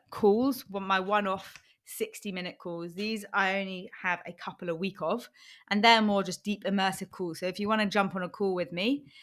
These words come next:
to talk about, um,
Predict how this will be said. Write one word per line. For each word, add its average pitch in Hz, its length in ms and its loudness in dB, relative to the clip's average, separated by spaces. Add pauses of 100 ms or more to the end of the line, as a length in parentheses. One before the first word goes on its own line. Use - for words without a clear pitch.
(200)
to 190 240 -4
talk - 440 -4
about, 170 680 2 (560)
um, 147 540 -6